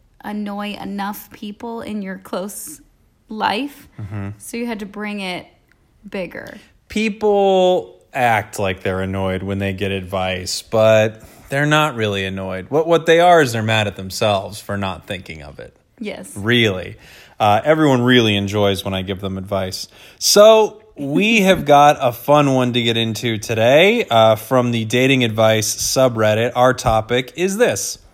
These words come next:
Speaker 2: "I just found out I most likely will get lucky tonight. Do I come clean about being a virgin?"
Speaker 1: <gasps> Oh, boy.
Speaker 2: Yeah.
Speaker 1: I don't know. This is hard. I mean, I,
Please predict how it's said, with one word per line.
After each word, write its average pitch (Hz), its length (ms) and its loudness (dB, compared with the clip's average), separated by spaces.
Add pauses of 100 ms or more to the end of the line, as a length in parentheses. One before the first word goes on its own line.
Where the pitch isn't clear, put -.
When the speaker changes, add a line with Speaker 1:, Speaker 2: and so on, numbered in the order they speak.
(560)
Speaker 2:
"I 107 100 -2
just 196 280 0
found 214 260 4
out 131 460 4 (220)
I 120 140 4
most 143 400 2
likely 147 440 0
will 110 200 -4
get 117 180 -2
lucky 110 340 -4
tonight. 92 400 -10 (400)
Do 110 140 0
I 104 100 0
come 156 300 0
clean 156 420 -2
about 107 420 -4
being 123 440 -2
a 120 100 0
virgin?" 92 640 -10 (120)
Speaker 1:
<gasps> 277 360 -8 (1040)
Oh, 185 360 -12
boy. 185 640 -14
Speaker 2:
Yeah. 101 400 -4 (720)
Speaker 1:
I 294 80 -6
don't 330 200 -6
know. 233 440 -6 (600)
This 269 180 -8
is 294 100 -12
hard. 254 380 -4
I 214 140 -6
mean, 226 360 -10
I, 220 360 -10